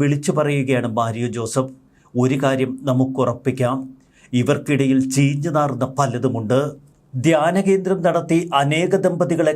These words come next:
കൗൺസിലിങ്ങിന് വിധേയരാക്കിയവർക്കിടയിലെ ഈ പ്രശ്നങ്ങൾ പൊതുസമൂഹം ചർച്ച ചെയ്യണം. കാരണം ഒരുപാട് നന്മ മരങ്ങൾ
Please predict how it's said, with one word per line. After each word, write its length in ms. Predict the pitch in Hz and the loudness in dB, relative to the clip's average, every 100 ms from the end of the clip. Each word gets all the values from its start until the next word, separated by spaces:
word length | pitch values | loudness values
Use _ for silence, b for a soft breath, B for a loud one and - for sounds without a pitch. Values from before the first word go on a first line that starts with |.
| 151 | 2
കൗൺസിലിങ്ങിന് 800 | 143 160 - 180 175 170 165 160 165 | 0 0 -2 -2 0 0 0 -2 0
വിധേയരാക്കിയവർക്കിടയിലെ 1600 | 143 135 160 175 180 160 151 - 165 156 147 147 156 151 156 - 156 | 0 2 0 2 2 0 0 -4 -2 -2 -2 -2 0 0 -2 -4 -6
ഈ 260 | 151 180 170 | -4 -4 -2
പ്രശ്നങ്ങൾ 460 | 156 - 147 147 147 151 | -2 -2 -2 0 -2 -2
പൊതുസമൂഹം 800 | 147 180 - 165 165 156 131 | 0 0 -2 -2 -2 0 -2
ചർച്ച 320 | 135 120 - 139 | 0 -2 -2 -6
ചെയ്യണം. 520 | 117 110 110 139 135 b b _ - | -4 -4 -4 -6 -10 b b _ 0
കാരണം 460 | 131 135 135 135 135 | 0 2 -2 -2 0
ഒരുപാട് 420 | 139 156 160 160 147 117 | 0 2 0 0 -2 0
നന്മ 300 | 139 139 160 147 | 0 2 2 2
മരങ്ങൾ 280 | 139 131 | 0 0